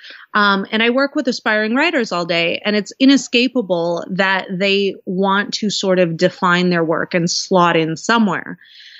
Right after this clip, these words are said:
And aspiring writers see a book like Holes and they think, "Oh, maybe, uh, Lew-, Lewis Sacker did it, so I can mix up a bunch of genres together and it will find a home." But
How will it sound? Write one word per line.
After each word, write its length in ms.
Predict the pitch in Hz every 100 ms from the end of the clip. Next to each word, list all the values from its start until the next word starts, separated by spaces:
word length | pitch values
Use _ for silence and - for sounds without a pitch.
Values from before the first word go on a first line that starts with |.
| - - _ -
And 140 | 233
aspiring 480 | 233 233 233 240 240
writers 380 | 226 208 196 -
see 100 | 208
a 60 |
book 180 | 180 175
like 180 | 175 165
Holes 720 | - - 359 294 190 196 196 -
and 120 | 214 214
they 140 | 208
think, 680 | 180 - 208 202 202 202 - - -
"Oh, 440 | 370 415 233 180
maybe, 800 | 175 185 202 220 220 220 220 220
uh, 340 | - 202 190 190
Lew-, 240 | 202 208 - -
Lewis 280 | 226 226
Sacker 380 | 220 262 349 349
did 220 | 208 185
it, 280 | 185 240 269
so 240 | 233 240 226
I 120 | 220
can 180 | 233 233
mix 220 | 240 -
up 120 | 240
a 60 | 226
bunch 320 | 202 190 196
of 240 | - 175
genres 520 | 170 240 226 226 220
together 560 | - 220 196 196 190 185
and 220 | 190 190
it 120 | 196
will 140 | 196 196
find 260 | 202 180
a 20 | 165
home." 380 | 220 208 165 165 - - -
But 380 | 180 214 202